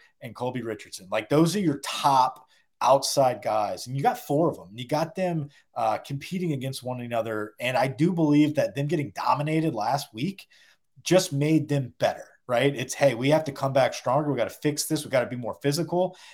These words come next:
And you've got those four guys back and forth competing against one another to prove that. You're gonna have at least one of them come off, come out shining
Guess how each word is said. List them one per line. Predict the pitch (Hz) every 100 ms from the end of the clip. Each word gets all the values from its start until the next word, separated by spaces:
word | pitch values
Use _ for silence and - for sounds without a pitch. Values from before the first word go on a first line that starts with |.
| -
And | 123 147
you've | 180
got | 208 170
those | 147 160 160
four | - 151 156
guys | 139 143 127 -
back | 120 143
and | 139 -
forth | 139 135
competing | 104 - 147 151
against | 127 131 -
one | 131
another | 123 120 123 117
to | 135
prove | 131 - 127 160 190
that. | 208 233 254 - - - -
You're | 180
gonna | 254
have | - 156 151
at | 139
least | 139 95 _
one | 104 156
of | 143 -
them | 98 -
come | 123 120
off, | 110 101 - _ _ -
come | 151
out | 135 -
shining | - 123 123 101